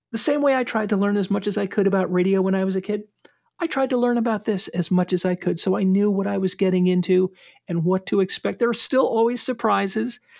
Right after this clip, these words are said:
but still there has been so much that at least I was prepared for that was because of that research and learning and talking to people, others who had paved the way for me. And I hope I'm helping to pave the way for some others.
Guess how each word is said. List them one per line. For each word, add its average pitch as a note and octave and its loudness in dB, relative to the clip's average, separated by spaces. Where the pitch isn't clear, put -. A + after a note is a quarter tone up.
but G#3+ -2
still A3 0
there G3 0
has F#3 -2
been F#3+ -2
so G#3+ -2
much G3 -4
that G3+ 0
at G3+ -2
least A#3 -4
I G#3 0
was G3 2
prepared F3 -4
for E3+ -6
that F3+ 0
was F#3+ 0
because F#3 -2
of E3 -2
that E3 -4
research F3 -2
and E3+ -2
learning F3 0
and E3 -2
talking F#3 -2
to D#3+ -6
people, E3 -6
others G#3+ 2
who G#3+ -2
had F#3+ -2
paved G3+ 0
the G3 2
way G3+ 2
for G3+ -2
me. A3 -4
And F#3 2
I F#3+ 2
hope G3 -2
I'm G3 -2
helping G3+ -2
to F#3+ -2
pave G3 -2
the F#3+ 2
way F#3+ 2
for F#3 -4
some F#3+ -2
others. G3+ -4